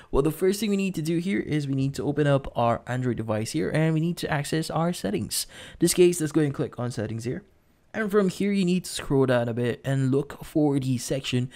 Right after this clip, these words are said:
that says digital well-being and parental controls.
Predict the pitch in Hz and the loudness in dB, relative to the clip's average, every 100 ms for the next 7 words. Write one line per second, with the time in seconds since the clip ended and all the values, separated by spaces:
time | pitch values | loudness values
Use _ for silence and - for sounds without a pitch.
0 | - - 147 165 151 143 143 160 156 165 | -8 -4 0 4 4 4 0 0 0 0
1 | 139 139 165 135 117 120 - 127 127 127 | 2 0 0 0 -2 -4 -4 -4 -2 -4
2 | - - 110 110 117 104 - 101 - 165 | -6 -6 -6 -4 -2 -2 -4 -8 -2 -2
3 | - - - | -2 -6 -16